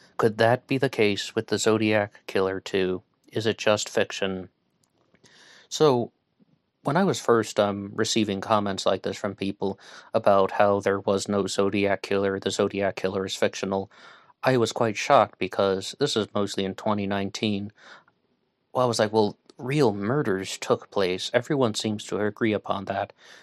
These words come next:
There were real murders that occurred in nineteen sixty-eight and sixty-nine." The first part, though, December twentieth of sixty-eight is when David Faraday and Betty Lou Jensen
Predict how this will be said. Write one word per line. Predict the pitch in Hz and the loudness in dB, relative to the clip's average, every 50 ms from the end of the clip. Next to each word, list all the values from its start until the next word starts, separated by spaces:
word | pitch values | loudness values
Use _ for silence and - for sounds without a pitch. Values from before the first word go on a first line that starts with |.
| _ - | _ 0
There | - 131 131 | 4 4 4
were | 117 117 110 107 104 | 4 4 2 2 0
real | 98 104 123 143 151 131 | 0 0 2 2 2 2
murders | 113 107 110 113 110 98 - - | 2 2 2 2 2 0 -2 -2
that | 107 98 | -4 -4
occurred | 101 - - 127 120 117 101 | -4 -4 -2 -2 -2 0 0
in | 95 95 | -2 -4
nineteen | 101 98 92 - - 92 92 - | -4 -6 -6 -6 -8 -8 -8 -8
sixty-eight | - - 95 - - - 101 101 90 90 | -6 -8 -8 -8 -4 -2 0 0 0 -2
and | 98 98 | -4 -6
sixty-nine." | - - 101 - - - 98 98 95 101 107 101 98 101 - _ _ _ _ _ - - - _ _ _ _ - | -6 -6 -8 -6 -6 -8 -6 -6 -2 -2 -2 -2 -2 -6 -12 _ _ _ _ _ -20 -20 -20 _ _ _ _ -4
The | 123 | -2
first | - - 208 185 - - - | 2 4 4 4 4 2 0
part, | - 101 98 98 - | -2 -2 -2 -2 -4
though, | - - - 92 90 - _ _ _ _ - | -4 -2 -2 -2 -4 -8 _ _ _ _ -4
December | - 123 - - - - - 156 180 175 185 175 | -4 -4 -2 -4 -4 -2 0 2 2 2 2 0
twentieth | - - - 117 110 107 98 92 - | 0 0 -2 0 0 0 -2 -2 -4
of | 92 85 | -6 -6
sixty-eight | - - 107 - - - - 98 95 92 92 92 - _ - - - _ _ - | -4 -4 -4 -4 -4 -6 -6 -4 -4 -6 -6 -8 -12 _ -20 -20 -20 _ _ -8
is | - 117 107 104 104 101 101 98 98 - - | -2 0 0 2 2 0 0 -2 -6 -6 -2
when | - 110 104 98 98 98 95 95 - - | 0 0 2 2 0 -2 -4 -6 -2 0
David | 120 135 147 135 135 - | 2 2 2 2 0 0
Faraday | - - 110 104 101 101 101 98 | 2 4 4 4 4 2 2 0
and | 95 92 90 - | 0 0 0 2
Betty | 107 101 104 101 | 2 2 2 2
Lou | 98 101 98 | -2 -2 -4
Jensen | - - 95 95 95 - - 101 95 | -2 -2 -2 -2 -2 -2 -2 -2 -4